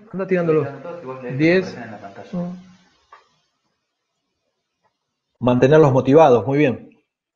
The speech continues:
<laughs> Once puso uno. Me gustaría preguntarle a tus empleados, dice que vos sos once también. <laughs> Me incluyo ahí, ¿eh?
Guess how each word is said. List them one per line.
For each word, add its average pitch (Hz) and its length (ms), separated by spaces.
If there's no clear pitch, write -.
<laughs> - 160
Once 247 340
puso 160 320
uno. 135 340
Me 127 80
gustaría 185 420
preguntarle 180 380
a 180 40
tus 160 140
empleados, 170 480
dice 147 180
que 143 120
vos 156 160
sos 147 160
once 143 240
también. 127 680
<laughs> - 1600
Me 131 100
incluyo 131 420
ahí, 107 160
¿eh? 135 140